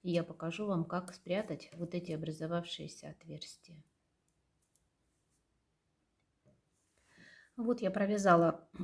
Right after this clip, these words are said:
несколько сантиметров, и теперь вот можно видеть, что вот в местах соединения у нас вот отверстия немного больше, чем основные наши петельки. И нам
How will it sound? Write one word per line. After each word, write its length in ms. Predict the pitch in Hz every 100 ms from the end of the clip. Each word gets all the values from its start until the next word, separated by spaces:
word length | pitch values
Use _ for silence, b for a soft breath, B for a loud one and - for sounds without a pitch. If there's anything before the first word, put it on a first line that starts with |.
| -
несколько 600 | 214 196 196 185 175 196
сантиметров, 680 | 220 208 233 285 320 185 170
и 80 | 185
теперь 400 | 208 202 233 226 B B B _
вот 200 | 180 185
можно 280 | 196 190 190
видеть, 420 | 180 254 226 180
что 380 | - - 170 170
вот 200 | 170 175
в 60 | -
местах 360 | 180 185 160
соединения 720 | - 160 160 208 269 294 180
у 60 | 175
нас 280 | 190 214 175
вот 240 | 160 - -
отверстия 520 | - - 233 254 - 170
немного 400 | 170 185 180 165
больше, 360 | 170 254 -
чем 240 | - 214 202
основные 520 | 190 175 170 196 165
наши 460 | 156 180 165 - - 170
петельки. 500 | 170 160 151 - 156 B B B B
И 60 | 240
нам 360 | 302 330 254